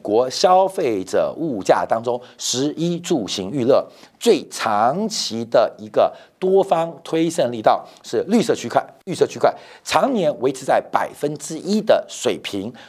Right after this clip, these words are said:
作为消费者物价指数食衣住行娱乐的住当中啊，常年是维持在百分之一左右水平。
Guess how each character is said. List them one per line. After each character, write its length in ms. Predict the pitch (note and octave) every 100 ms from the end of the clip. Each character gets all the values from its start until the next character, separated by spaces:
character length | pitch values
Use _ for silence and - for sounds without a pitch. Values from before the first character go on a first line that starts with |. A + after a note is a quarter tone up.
| -
作 140 | D#3+
为 140 | A#2+
消 400 | A2 - G3+ G#3
费 260 | G3 F#3+ A2+
者 240 | - F2 -
物 260 | F#3 C#3+ G2
价 240 | D3 A2
指 120 | -
数 260 | - C#3+ G2+ - -
食 460 | - - D3+ D#3 -
衣 300 | F3+ F#3+ -
住 300 | - A3 C#3+ -
行 300 | - A2 - -
娱 220 | G3+ E3 -
乐 180 | D3+
的 140 | G#2+ -
住 240 | - C4+ -
当 180 | - B2
中 140 | B2+
啊， 100 | B2 D2 - - _
常 280 | - - A3+
年 200 | G3+ A2+
是 100 | B2+
维 120 | B2+
持 60 | B2
在 120 | G#2
百 160 | - G2+
分 220 | - D3
之 100 | D3
一 80 | E3
左 200 | - F#2+
右 60 |
水 140 | C3+ -
平。 240 | - E2